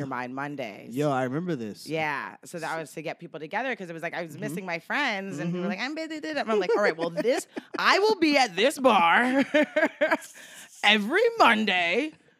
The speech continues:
Speaker 2: Come meet me if you want to."
Speaker 1: How did you land that?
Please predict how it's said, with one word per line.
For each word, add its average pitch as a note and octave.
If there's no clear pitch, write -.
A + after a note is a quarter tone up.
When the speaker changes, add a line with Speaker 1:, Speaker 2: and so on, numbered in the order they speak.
Speaker 2:
Come D4+
meet D4
me D#4
if E4
you F#4+
want A4
to." D#3
Speaker 1:
How F3
did F#3+
you G3
land D3+
that? G#2